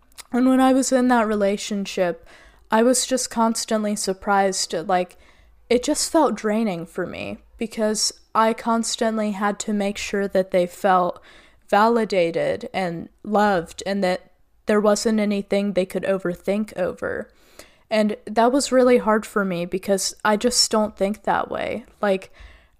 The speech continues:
I mean, I think it's kind of a given that if I'm in a relationship with you, I kind of obviously love you. <laughs> And, like, I always try to make people feel valued,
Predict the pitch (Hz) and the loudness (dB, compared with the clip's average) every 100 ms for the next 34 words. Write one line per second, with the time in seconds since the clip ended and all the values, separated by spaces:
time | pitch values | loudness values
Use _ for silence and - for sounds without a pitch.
0 | - 226 226 226 220 - 226 254 247 254 | -2 2 2 2 0 -2 0 0 0 0
1 | - - 233 240 240 214 185 190 208 208 | -2 0 4 4 2 0 2 2 2 2
2 | 196 185 - 190 196 190 185 170 170 165 | 2 0 0 -2 0 -2 -2 -2 -2 -4
3 | - 185 - 147 - - - 165 165 - | -6 -10 -6 -8 -6 -8 -6 -6 -6 -8
4 | - - 196 196 214 196 185 170 170 165 | -10 -6 -4 -2 -2 0 0 0 -2 -4
5 | 165 - - 87 85 92 - 85 - - | -6 -6 -6 -4 -4 -6 -8 -8 -8 -8
6 | 214 240 233 214 208 - - - - - | -2 2 2 2 -2 -6 -20 -20 -20 -20
7 | _ _ - 226 226 - 220 233 233 220 | _ _ 0 2 2 2 2 4 2 0
8 | - - 214 220 208 196 202 - 214 202 | -6 0 2 2 0 -2 -4 -6 -6 -4
9 | 185 180 208 185 180 160 170 202 220 226 | -4 -4 0 0 0 0 0 -2 -4 -4